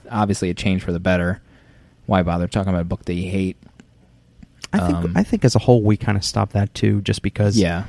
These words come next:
Speaker 2: there's a lot of energy. If, if you just spend the energy talking about something you hate like that, it's just not, it's pr-, it just doesn't, doesn't jive with the energy level of the show and stuff like that.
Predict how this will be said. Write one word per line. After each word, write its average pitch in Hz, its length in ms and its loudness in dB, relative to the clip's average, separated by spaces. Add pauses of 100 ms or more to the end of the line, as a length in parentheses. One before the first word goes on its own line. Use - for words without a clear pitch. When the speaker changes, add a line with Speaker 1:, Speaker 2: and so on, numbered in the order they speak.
(240)
Speaker 2:
there's 165 140 2
a 165 60 2
lot 143 180 6
of 110 100 2
energy. 110 440 4
If, 131 160 4
if 139 180 2
you 151 60 0
just 139 160 0
spend 156 260 4
the 120 120 4
energy 113 360 2
talking 107 300 -2
about 101 180 -2
something 107 300 -4
you 101 80 -2
hate 98 260 -2
like 101 200 -2
that, 107 220 -2
it's - 260 -6
just - 280 -4
not, 107 240 0 (760)
it's - 180 -2
pr-, - 240 -6
it 127 140 2
just - 200 -6
doesn't, 123 280 0
doesn't 110 420 0
jive 98 500 4
with 101 140 0
the 101 180 2
energy 101 300 0
level 101 260 0
of 101 60 -2
the 104 60 0
show 101 380 -2
and 104 100 -6
stuff - 180 -6
like 107 180 -8
that. 110 240 -8